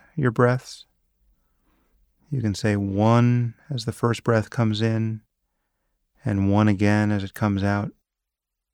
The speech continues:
and then continue on there. And each time you lose the thread,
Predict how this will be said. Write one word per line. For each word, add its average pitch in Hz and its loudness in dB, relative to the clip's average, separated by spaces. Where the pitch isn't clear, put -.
and 101 -2
then 95 -4
continue 104 0
on 104 0
there. 104 0
And 113 -2
each 117 -6
time 113 4
you 101 2
lose 127 2
the 110 0
thread, 104 0